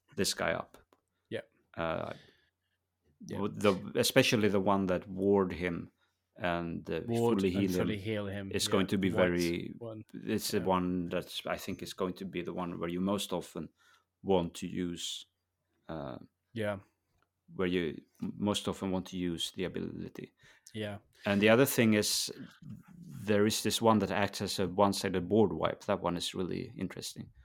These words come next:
Speaker 1: So that's
Speaker 2: The
Speaker 1: the
Speaker 2: purple one. After four friendly pilot creatures are used in the same turn, a friendly Nautaxian, uh, now, now, Nautaxilian creature gains after fight, destroy each enemy creature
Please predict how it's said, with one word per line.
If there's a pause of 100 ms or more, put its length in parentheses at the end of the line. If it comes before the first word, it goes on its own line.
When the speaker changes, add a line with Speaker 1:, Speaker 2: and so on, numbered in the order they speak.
(300)
Speaker 1:
So
that's
Speaker 2:
The (140)
Speaker 1:
the
Speaker 2:
purple
one.
After
four
friendly
pilot
creatures
are
used
in
the
same
turn, (300)
a
friendly
Nautaxian, (400)
uh,
now, (100)
now, (380)
Nautaxilian
creature (160)
gains
after
fight,
destroy
each
enemy
creature